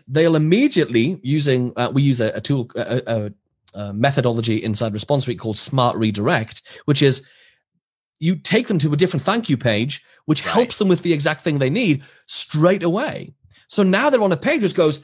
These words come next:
Speaker 1: "Thank you. So it looks like the thing you really need help with is this.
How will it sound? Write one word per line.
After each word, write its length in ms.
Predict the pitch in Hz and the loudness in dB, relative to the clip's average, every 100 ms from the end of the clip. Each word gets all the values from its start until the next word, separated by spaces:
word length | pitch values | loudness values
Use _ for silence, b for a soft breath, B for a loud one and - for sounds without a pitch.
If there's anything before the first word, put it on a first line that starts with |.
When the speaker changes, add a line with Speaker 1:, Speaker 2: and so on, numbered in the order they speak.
| b - | b -4
Speaker 1:
"Thank 280 | 277 349 | -2 0
you. 140 | 185 127 | 0 0
So 180 | - 196 | 0 -2
it 60 | |
looks 300 | 196 330 - | -2 -4 -4
like 200 | 180 147 143 | -2 -4 -6
the 80 | 139 | -10
thing 240 | 143 285 226 | -4 0 2
you 100 | 170 | 2
really 220 | 233 226 | 0 0
need 80 | 151 | 2
help 240 | 170 302 | 0 -2
with 160 | 131 123 | -2 0
is 160 | 120 | 0
this. 460 | 147 262 117 156 - | 2 2 2 -4 -8